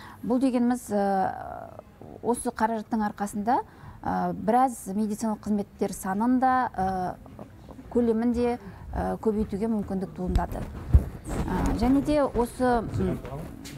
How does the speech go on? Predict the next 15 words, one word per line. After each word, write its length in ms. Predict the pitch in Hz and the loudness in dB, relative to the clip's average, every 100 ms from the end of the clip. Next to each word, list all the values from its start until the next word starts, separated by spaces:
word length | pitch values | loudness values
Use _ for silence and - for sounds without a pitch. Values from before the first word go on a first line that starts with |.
| 143 - - - - - - - - | -12 -6 -4 -4 -6 -14 -12 -10 -8
с-, 340 | - - - - - - - - - - - - | -8 -8 -10 -10 -12 -10 -8 -8 -8 -12 -8 0
мәмс 460 | 226 269 262 - - | 4 4 2 -4 -4
жүйесі 500 | 208 240 262 - 233 | 2 4 2 0 -4
іске 260 | - - 233 | -4 -4 -4
қосылғалы 540 | - 226 220 214 214 | -2 -4 0 0 2
бері, 240 | 208 220 453 - - - - - - | 0 2 0 -2 -18 -20 -18 -14 -4
а, 440 | 180 185 185 180 - - - - _ - _ - - - - | 0 2 0 -2 -4 -20 -20 -20 _ -20 _ -20 -20 -20 -8
консультациялық, 800 | - 247 247 262 254 254 233 - | -2 0 2 2 2 0 0 -2
а, 280 | 190 196 202 | -2 0 0
қызметтер, 680 | - 233 233 - 220 208 190 | 2 2 2 0 0 2 0
а, 420 | 170 180 180 185 - - - - | -2 -2 -4 -6 -10 -16 -20 -8
а, 180 | - 175 | -4 -2
зерттеу, 520 | 185 240 240 - 240 | 0 0 0 2 2
лабораториялық 640 | 202 226 247 247 240 233 208 | 2 2 2 2 2 2 2
зерттеулер 680 | 226 - 233 214 208 202 | -2 0 0 2 2 0